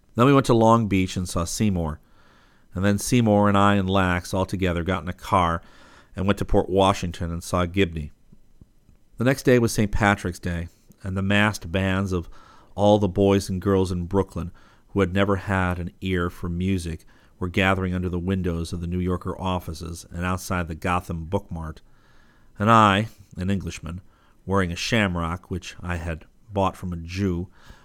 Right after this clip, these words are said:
went walking around the city, weaving in and out of the crowds and thinking up a poem called April, although it was March. It was a fancy poem about javelins and leopards and lights through trees like arrows,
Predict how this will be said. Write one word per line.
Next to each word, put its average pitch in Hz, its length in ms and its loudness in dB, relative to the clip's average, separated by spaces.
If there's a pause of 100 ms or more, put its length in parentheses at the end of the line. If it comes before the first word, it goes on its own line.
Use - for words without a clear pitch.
(140)
went 98 200 -4
walking 98 500 0
around 107 180 2
the 107 60 -2
city, 87 420 -6 (420)
weaving 98 300 0
in 95 100 -2
and 104 100 2
out 104 140 4
of 98 60 2
the 98 60 -2
crowds 87 600 -2
and 87 120 -8 (420)
thinking 107 280 -2
up 95 120 -2
a 90 60 -4
poem 95 460 0
called 90 460 -6
April, - 420 -8 (400)
although 92 220 -4
it 87 60 -10
was - 140 -14
March. - 400 -10 (1000)
It - 60 -8
was 104 140 2
a 104 40 0
fancy 139 440 2
poem 98 240 -2
about 90 360 -2
javelins 98 640 0
and 87 160 -4
leopards 92 520 -4 (440)
and 92 180 -4
lights 95 440 0
through - 220 -8
trees 95 680 -2
like 92 240 -6
arrows, 92 600 -4